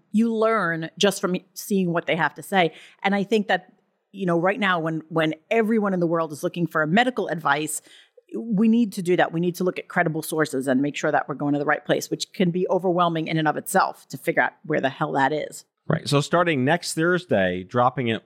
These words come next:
Speaker 2: I think drops, the, the platform does, like, one in the morning for some reason. Maybe Japan wants to hear this first. I have no idea.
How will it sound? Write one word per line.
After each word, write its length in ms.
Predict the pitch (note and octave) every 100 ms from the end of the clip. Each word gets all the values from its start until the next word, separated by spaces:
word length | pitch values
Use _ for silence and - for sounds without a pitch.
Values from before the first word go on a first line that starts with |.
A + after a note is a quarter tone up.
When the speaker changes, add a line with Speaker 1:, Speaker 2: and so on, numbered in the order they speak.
| -
Speaker 2:
I 40 |
think 300 | A#2+ F3 -
drops, 220 | - A#2+ - _ -
the, 120 | A#2
the 160 | G2+
platform 400 | A#2+ D#3 C#3 D3+
does, 180 | C3 A#2
like, 160 | A2 F2+
one 140 | A2+
in 60 | B2
the 80 | A2
morning 300 | G2+ B2 C3+
for 120 | C#3
some 220 | C#3+ C3+
reason. 280 | C3+ C#3 B2+
Maybe 300 | A2+ A#2 G#2+ - -
Japan 420 | - - A2+ A#2+
wants 160 | A#2+ -
to 80 | A#2+
hear 140 | B2+
this 140 | A#2+
first. 260 | - B2 A#2+
I 40 |
have 80 | A2+
no 140 | A2+ G#2
idea. 240 | G#2+ A#2+